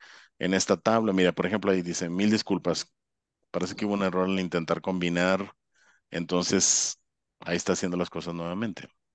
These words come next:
Pero todo eso lo hace él solito. Si detecta que hay errores, va y lo hace. La otra cosa, a lo mejor, para hacer que, que esto fuera, digamos, que no cometa tantos errores y que, y,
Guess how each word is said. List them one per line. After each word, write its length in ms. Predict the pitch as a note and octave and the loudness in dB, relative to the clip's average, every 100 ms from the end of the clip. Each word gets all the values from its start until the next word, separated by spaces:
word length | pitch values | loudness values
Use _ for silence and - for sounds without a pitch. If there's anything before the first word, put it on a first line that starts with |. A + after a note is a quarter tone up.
| _ _ _ _ _ _ _ _ _ _ _ _ _ _ _ | _ _ _ _ _ _ _ _ _ _ _ _ _ _ _
Pero 220 | - G2+ | 2 4
todo 280 | G2 A#2+ B2+ | 4 4 6
eso 160 | B2 B2 | 4 2
lo 140 | A2+ | 2
hace 160 | A2 A#2 | 0 0
él 60 | |
solito. 440 | G#2+ G2+ F#2+ - D2+ | -2 -4 -6 -6 -4
Si 120 | F#2 | 0
detecta 380 | F2+ E2+ G#2+ A2+ | 2 2 2 2
que 100 | A2 | 4
hay 80 | G#2 | 4
errores, 760 | G2+ G2+ F#2+ G#2 G2 - - _ _ _ _ _ E2 | 4 4 2 2 0 -2 -4 _ _ _ _ _ -2
va 100 | E2+ | 0
y 40 | |
lo 200 | F2 D#2+ | 0 -2
hace. 280 | D2+ D#2+ - - _ _ _ _ _ _ _ _ - - - - - - | -2 -4 -6 -10 _ _ _ _ _ _ _ _ -20 -18 -18 -20 -20 -2
La 160 | A#2 | 4
otra 240 | B2 D3+ F#3 | 4 4 2
cosa, 260 | - D3+ D#3 | 2 2 2
a 20 | |
lo 80 | C3+ | 2
mejor, 300 | G2+ A#2 A2+ | 2 0 0
para 180 | A#2 | 0
hacer 380 | F#2+ - G#2 G#2+ | 0 0 -2 -4
que, 300 | - A#2 F#2 - | -6 -4 -6 -6
que 140 | - | -2
esto 240 | G2 - G#2 | 0 0 -2
fuera, 600 | - F#2+ F#2+ F#2+ F2+ E2 - _ _ _ _ _ - | 0 2 4 4 2 -2 -8 _ _ _ _ _ -4
digamos, 380 | F#2 F#2 F#2+ - | 0 2 0 0
que 100 | G2 | 0
no 160 | G2+ | 0
cometa 520 | - A2+ A2 G#2+ G#2 F#2+ | 0 2 2 2 0 0
tantos 420 | F#2 F#2 G2+ - | -2 -2 -4 -2
errores 800 | E2 E2 F2 E2+ F#2+ - - - | -2 -2 -2 -2 -2 -2 -2 -4
y 160 | - F2+ | -10 -10
que, 500 | - E2 D#2 D2+ - | -4 -2 -2 -4 -8
y, 220 | - F2+ | -8 -10